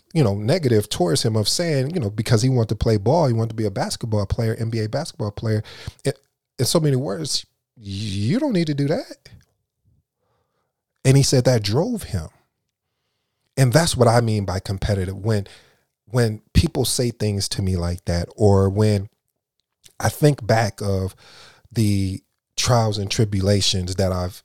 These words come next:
I've come up against, or people stabbing me in the back instead of the front, or,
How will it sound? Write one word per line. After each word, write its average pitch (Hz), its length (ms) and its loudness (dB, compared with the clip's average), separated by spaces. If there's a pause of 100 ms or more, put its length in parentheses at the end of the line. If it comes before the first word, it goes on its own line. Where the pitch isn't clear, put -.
(140)
I've - 160 -10
come 104 260 -2
up 95 160 -4
against, 95 440 -4
or 87 180 -4 (300)
people 127 280 2
stabbing 107 480 2
me 104 140 -2
in 95 80 -2
the 92 80 -4
back 92 340 0
instead 92 320 -8
of 90 120 -8
the 95 60 -10
front, 85 540 -6
or, 101 480 2